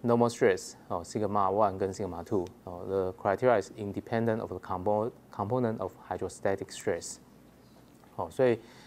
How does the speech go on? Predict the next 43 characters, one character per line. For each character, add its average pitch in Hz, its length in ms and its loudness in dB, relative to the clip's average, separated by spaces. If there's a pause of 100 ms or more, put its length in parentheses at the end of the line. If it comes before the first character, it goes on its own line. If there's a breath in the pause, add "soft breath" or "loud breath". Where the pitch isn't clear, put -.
(220 loud breath)
我 101 140 -2
们 104 80 -4
在 135 160 8
上 131 240 4
周 117 280 10 (120)
口 95 160 -6
头 104 80 0
有 95 100 2
描 87 240 -4
述 107 220 -2
过， 95 280 2 (120)
如 110 100 -4
果 107 180 4
是 110 220 0
静 135 320 2
水 - 180 -6 (100)
压， 113 260 4 (400 loud breath)
各 135 160 8
项 120 220 2
等 82 240 -2
性， 92 280 -4
就 104 120 -4
是 101 240 -4
同 95 180 -8
学 101 140 -2
过 107 180 2
去 104 120 2
所 92 220 -2
学， 92 220 -2
好 85 140 -2
像 101 360 -2 (180)
在 101 360 4
深 139 240 0
海 117 200 8
里， 92 340 0
哦， 90 200 -8
或 110 100 -2
者 101 60 -6
说 101 240 0
在 98 460 2
外 113 120 0
太 110 180 2
空 98 280 0